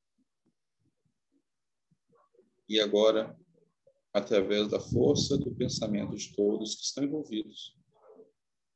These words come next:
desce através do tubo de luz a pirâmide que está em conexão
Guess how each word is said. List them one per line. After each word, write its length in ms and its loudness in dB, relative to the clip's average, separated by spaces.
desce 460 2
através 800 0
do 140 -14
tubo 280 -6
de 100 -4
luz 540 -6
a 60 -6
pirâmide 580 -2
que 140 -10
está 520 2
em 120 -8
conexão 720 0